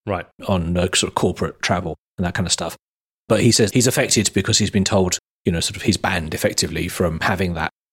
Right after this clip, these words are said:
Speaker 2: product now because he connected to his Curve card. But he says because they didn't offer Apple Pay, it was a really handy way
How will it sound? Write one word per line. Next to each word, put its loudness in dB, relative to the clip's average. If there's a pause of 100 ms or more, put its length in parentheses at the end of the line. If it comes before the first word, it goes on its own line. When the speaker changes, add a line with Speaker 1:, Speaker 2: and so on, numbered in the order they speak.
Speaker 2:
product 0
now 0
because -2
he -2
connected -4
to 0
his -2
Curve -2
card. -6
But -8
he -2
says 2
because 0
they 4
didn't 0
offer -2
Apple 0
Pay, -2 (320)
it -2
was 0
a 4
really 4
handy 0
way 2